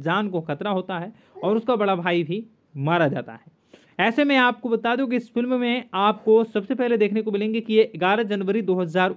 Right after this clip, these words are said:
उन्नीस को रिलीज़ की गई थी। ये, यह तेलुगु भाषा में बनाई गई फिल्म है और इसकी लागत जो है वह सत्तर करोड़ रुपए की थी और इसकी अनुमानित जो कुल कारोबार था वो पंचानवे करोड़ रुपए का रहा था।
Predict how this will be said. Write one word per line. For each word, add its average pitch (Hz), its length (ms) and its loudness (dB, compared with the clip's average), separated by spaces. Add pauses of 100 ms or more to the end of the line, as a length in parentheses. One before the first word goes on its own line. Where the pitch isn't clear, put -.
उन्नीस 202 260 -4
को 220 140 0
रिलीज़ 185 280 -2
की 196 140 -6
गई 196 180 0
थी। 196 180 -8 (500)
ये, 220 320 0 (280)
यह 220 200 4
तेलुगु 220 400 0
भाषा 208 340 0
में 254 320 -2
बनाई 175 380 0
गई 226 140 6
फिल्म 220 260 -4
है 226 180 -4 (360)
और 214 160 4
इसकी 233 200 -2
लागत 226 320 4
जो 240 140 2
है 226 140 2
वह 233 140 0
सत्तर 202 400 -4 (120)
करोड़ 190 200 2
रुपए 226 200 0
की 226 100 -2
थी 226 200 -4 (280)
और 185 140 2
इसकी 226 180 -6
अनुमानित 214 500 0
जो 262 480 2 (520)
कुल 254 180 2
कारोबार 202 500 2
था 208 140 -8 (360)
वो 202 100 2
पंचानवे 233 600 0
करोड़ 214 240 0
रुपए 190 200 0
का 226 120 -4
रहा 151 220 -4
था। 127 200 -14